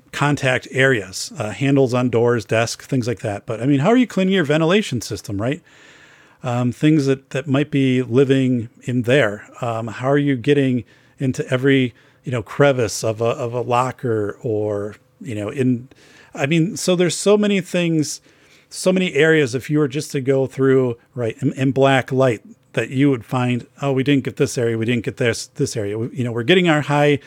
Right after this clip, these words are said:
contact areas. Yeah, we're doing that. But, you know, again, somebody sneezes and they're close to the air ventilation and the, the droplets disperse and get up into air ventilation.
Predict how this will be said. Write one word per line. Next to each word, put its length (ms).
contact 580
areas. 380
Yeah, 220
we're 140
doing 320
that. 180
But, 220
you 100
know, 80
again, 360
somebody 600
sneezes 720
and 360
they're 120
close 360
to 140
the 140
air 180
ventilation 880
and 260
the, 160
the 180
droplets 480
disperse 520
and 80
get 240
up 100
into 200
air 180
ventilation. 720